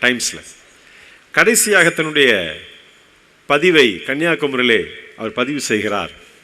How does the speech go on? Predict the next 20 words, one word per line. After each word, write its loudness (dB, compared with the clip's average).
"காஷ்மீர் 0
முதல் -2
கன்னியாகுமரி 0
வரை 0
நான் -4
பதி-, 0
ப-, -6
பிரயாணம் 0
செய்திருக்கிறேன். 0
இந்தியர் 2
என்பவர் 0
யாரையும் -2
நான் 0
பா-, -2
பார்க்கவில்லை. -4
இந்தியா -2
என்பது 2
பன்முகம் 2
கொண்ட -2
நாடு. 0